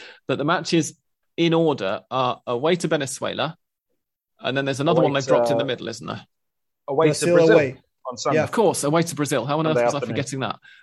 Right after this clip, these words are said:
Speaker 1: And then at home to Bolivia. Um,
Speaker 2: Correct.
Speaker 1: so those are Argentina's upcoming fixtures, and the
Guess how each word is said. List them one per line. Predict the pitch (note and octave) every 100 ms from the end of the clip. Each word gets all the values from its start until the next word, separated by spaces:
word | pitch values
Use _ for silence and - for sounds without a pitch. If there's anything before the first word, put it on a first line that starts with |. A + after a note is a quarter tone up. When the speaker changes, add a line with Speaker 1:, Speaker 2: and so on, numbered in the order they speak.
| -
Speaker 1:
And | C#3+
then | D#3
at | D3
home | C#3+ C#3
to | C3 C3 A#2+
Bolivia. | - - - - - - _ -
Um, | - B2 A#2 A#2 A#2
Speaker 2:
Correct. | B2+ - -
Speaker 1:
so | - B2+
those | D3+ C#3
are | C3+
Argentina's | B2 B2 - A2+ A2+
upcoming | - - A#2 G#2 G#2+
fixtures, | - - A#2 - - C#3+ C3 -
and | - A2+ A2+
the | A2